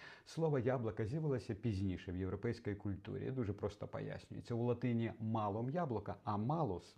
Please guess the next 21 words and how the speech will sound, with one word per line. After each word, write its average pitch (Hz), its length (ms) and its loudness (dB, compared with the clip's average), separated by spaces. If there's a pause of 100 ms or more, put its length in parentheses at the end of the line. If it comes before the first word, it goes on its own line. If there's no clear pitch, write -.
зло. 92 440 -2 (360)
От 180 260 2
і 180 60 4
склалася 113 500 2
красива 98 420 -2
легенда, 90 480 -4
але 98 160 0
Біблія 117 400 0
цього 104 520 0
абсолютно 92 640 -2
не 92 200 0
підтверджує. - 680 -8 (360)
То - 100 -2
що - 120 -2
ж 156 100 -2
тоді 127 180 4
сталося? - 560 -8 (100)
Дерево — 117 540 2
це 151 200 -2
був 139 260 0
не 135 280 0